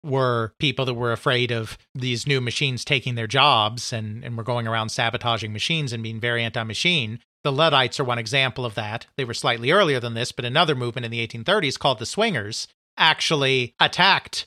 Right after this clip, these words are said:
these honor boxes, these coin-operated honor boxes, and vandalized them as part of their larger protests against machines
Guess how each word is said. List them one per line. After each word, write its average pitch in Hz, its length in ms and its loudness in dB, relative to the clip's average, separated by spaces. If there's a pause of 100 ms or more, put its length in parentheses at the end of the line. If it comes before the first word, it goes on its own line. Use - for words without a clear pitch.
these 147 300 2
honor 190 320 6
boxes, 110 420 -2
these 127 160 -6
coin-operated 123 680 0
honor 170 240 6
boxes, 110 560 -4
and 127 160 -4
vandalized 120 500 2
them 120 100 -4
as 113 120 -4
part 139 200 4
of 110 100 -4
their 120 140 4
larger 113 480 0
protests 117 720 -4 (160)
against 117 720 -2
machines 127 760 0